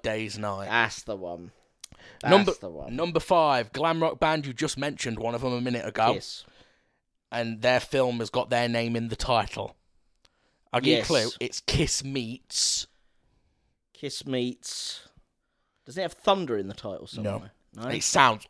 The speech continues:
Speaker 1: awful.
Speaker 2: Yeah.
Speaker 1: <laughs> I've got it. I've, I actually have this
Speaker 2: 'Cause I
Speaker 1: film.
Speaker 2: remember The Simpsons, I think, mocked it, where they had Kiss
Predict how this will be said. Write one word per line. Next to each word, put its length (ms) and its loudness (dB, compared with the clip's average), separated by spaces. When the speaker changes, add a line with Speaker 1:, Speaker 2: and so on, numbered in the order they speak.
Speaker 1:
awful. 560 -6
Speaker 2:
Yeah. 380 -2
Speaker 1:
<laughs> 100 -4
I've 220 4
got 200 8
it. 120 2
I've, 140 4
I 320 4
actually 240 -2
have 260 2
this 100 -10
Speaker 2:
'Cause 160 2
I 40 8
Speaker 1:
film. 100 6
Speaker 2:
remember 220 2
The 80 -4
Simpsons, 800 -4
I 80 -2
think, 200 -6
mocked 440 0
it, 260 -2
where 160 0
they 140 2
had 320 -4
Kiss 400 -2